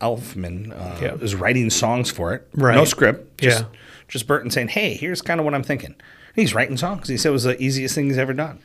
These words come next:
Speaker 1: It's
Speaker 2: Yeah.
Speaker 1: amazing the way this came together.
Speaker 2: Yeah, let's kinda talk about it. So it's a
Speaker 1: Yeah.
Speaker 2: story by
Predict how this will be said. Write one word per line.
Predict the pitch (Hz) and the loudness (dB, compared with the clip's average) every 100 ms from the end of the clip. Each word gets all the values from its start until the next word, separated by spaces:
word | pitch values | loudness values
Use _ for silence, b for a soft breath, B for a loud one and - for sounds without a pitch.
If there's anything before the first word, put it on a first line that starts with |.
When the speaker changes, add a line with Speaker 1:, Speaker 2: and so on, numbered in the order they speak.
| 139 | 0
Speaker 1:
It's | 139 | 4
Speaker 2:
Yeah. | 113 | 4
Speaker 1:
amazing | 135 147 208 170 135 | 4 2 2 0 0
the | 123 | 0
way | 127 | 0
this | 135 | -2
came | - 156 | -2 -2
together. | 151 156 139 - | 0 0 -2 -2
Speaker 2:
Yeah, | 202 | -2
let's | 370 415 - | 0 -2 -2
kinda | 381 370 | -2 0
talk | - 277 - | 2 0 2
about | 123 113 | 0 2
it. | 113 | 2
So | 175 | 2
it's | 165 165 | 4 2
a | 156 139 | 0 2
Speaker 1:
Yeah. | 127 | 4
Speaker 2:
story | 196 262 277 254 | 6 6 4 0
by | 156 135 139 147 | 0 0 2 2